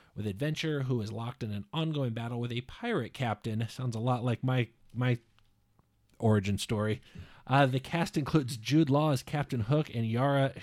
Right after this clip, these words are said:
Shahibi from Blackish and Grownish in the role of Tinkerbell. Uh, the film will premiere on Disney Plus. We've got, uh, Disenchanted. It's a sequel to the film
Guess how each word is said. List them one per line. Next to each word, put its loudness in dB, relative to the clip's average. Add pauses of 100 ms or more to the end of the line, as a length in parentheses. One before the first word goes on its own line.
(240)
Shahibi -4 (340)
from -8
Blackish -4
and -4
Grownish -2
in -4
the -4 (180)
role -2
of -12
Tinkerbell. -2 (440)
Uh, -4
the -4
film -4
will -2
premiere -2
on -4 (140)
Disney -6
Plus. -4 (480)
We've -6
got, -4
uh, -8 (140)
Disenchanted. -4
It's -8
a -8
sequel -4
to -6
the -10
film -6